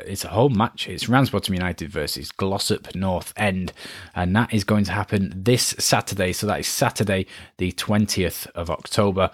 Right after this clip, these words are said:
Uh, if you're able to get down, obviously you can buy tickets on the gate. Uh, it's not very, it's not very expensive. Let me have a look at what the price is now.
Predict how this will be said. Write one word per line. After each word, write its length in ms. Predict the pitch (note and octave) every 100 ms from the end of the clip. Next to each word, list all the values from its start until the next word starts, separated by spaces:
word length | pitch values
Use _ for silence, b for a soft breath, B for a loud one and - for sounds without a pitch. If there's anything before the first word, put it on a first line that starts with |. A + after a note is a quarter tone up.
| B B B B
Uh, 280 | - F#2 F#2 G2+
if 160 | A2+
you're 120 | B2+
able 180 | A#2+ G#2+
to 100 | A#2
get 160 | G2+ F2
down, 280 | G#2+ A2 G#2
obviously 320 | F#2+ - F#2
you 40 |
can 140 | F2 F2+
buy 160 | E2+
tickets 400 | E2 - - -
on 240 | - G#2 F2+
the 80 |
gate. 420 | F2+ A#2 C#3+ - - B B B B
Uh, 300 | F2+ F2 E2+
it's 160 | - -
not 160 | A3 -
very, 300 | D2+ C#2+ -
it's 220 | - -
not 120 | -
very 100 | A#1
expensive. 400 | - B2+ A#2+ E2+
Let 160 | A#2 A2
me 80 |
have 160 | A#2+ A#2
a 20 |
look 160 | A2+ -
at 60 |
what 280 | F#2 G#2 E2+
the 60 | F#2+
price 360 | - G2+ G2+
is 80 | G2
now. 260 | G#2 G2+